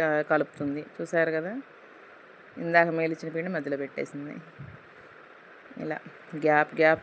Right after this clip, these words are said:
తీసుకుంటూ ఇటు ఈ రొట్టె కాలేలోపు అటు రొట్టె తయారైపోతుందండి. ఇంత ఫాస్ట్గా చేయడం నేనైతే ఫస్ట్ టైమ్ చూశాను, ఇంత దగ్గరగా జొన్న రొట్టెలు తయారు చేయడం అనేది. చాలా బాగా చేసింది ఈవిడైతే. చూసారు కదా,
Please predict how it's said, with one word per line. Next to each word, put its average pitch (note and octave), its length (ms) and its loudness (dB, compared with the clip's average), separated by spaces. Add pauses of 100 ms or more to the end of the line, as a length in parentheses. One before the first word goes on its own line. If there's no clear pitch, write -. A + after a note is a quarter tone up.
తీసుకుంటూ E3+ 560 -4 (300)
ఇటు D3+ 220 -2
ఈ - 80 2
రొట్టె D3+ 320 2
కాలేలోపు E3 540 6
అటు F#3+ 160 0
రొట్టె E3 240 2
తయారైపోతుందండి. C#3 880 4 (640)
ఇంత D#3+ 160 0 (100)
ఫాస్ట్గా D#3+ 500 8
చేయడం E3+ 260 6
నేనైతే D3+ 340 -2
ఫస్ట్ D3+ 260 2
టైమ్ E3+ 220 2
చూశాను, D3+ 460 -2
ఇంత D3 140 -4 (120)
దగ్గరగా D#3 360 0 (640)
జొన్న D#3 280 2
రొట్టెలు D#3+ 320 4
తయారు D3 340 4
చేయడం D3 300 0
అనేది. C#3+ 300 -6 (1700)
చాలా D#3 220 2 (100)
బాగా D3+ 140 4 (100)
చేసింది D#3+ 380 0
ఈవిడైతే. C#3+ 440 -2 (3250)
చూసారు D#3+ 440 -2
కదా, D3+ 200 2